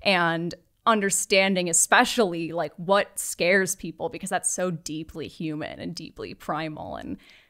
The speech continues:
we come at it on our show from an angle that's really, you know, I would say sympathetic and, uh, human. And, you know,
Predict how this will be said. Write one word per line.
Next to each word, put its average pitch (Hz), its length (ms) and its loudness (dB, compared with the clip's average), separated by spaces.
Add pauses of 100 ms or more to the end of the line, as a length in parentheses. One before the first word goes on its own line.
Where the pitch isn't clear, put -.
(180)
we 185 220 -4
come 170 260 -4
at 160 160 -4
it 165 80 -8
on 160 300 -8 (300)
our 180 200 0
show 175 260 -4
from 175 280 -12
an 175 100 -10
angle 175 340 -8
that's 170 240 -8
really, 170 460 -8 (180)
you 202 100 -6
know, 160 260 -4
I 190 100 0
would 185 160 -8 (220)
say 170 260 -2
sympathetic 170 800 -4
and, 170 260 -8 (240)
uh, 160 360 -4 (360)
human. 170 420 -6
And, 175 200 -10 (640)
you 196 80 -4
know, 165 200 -4